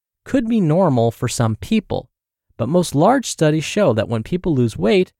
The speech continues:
their bad cholesterol levels go down.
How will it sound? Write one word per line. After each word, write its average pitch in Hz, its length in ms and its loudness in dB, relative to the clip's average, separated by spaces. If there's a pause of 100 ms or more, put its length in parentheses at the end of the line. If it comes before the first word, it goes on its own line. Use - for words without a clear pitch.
(400)
their 185 100 2
bad 185 460 0
cholesterol 127 580 0
levels 117 540 0 (220)
go 107 200 2 (100)
down. 185 460 2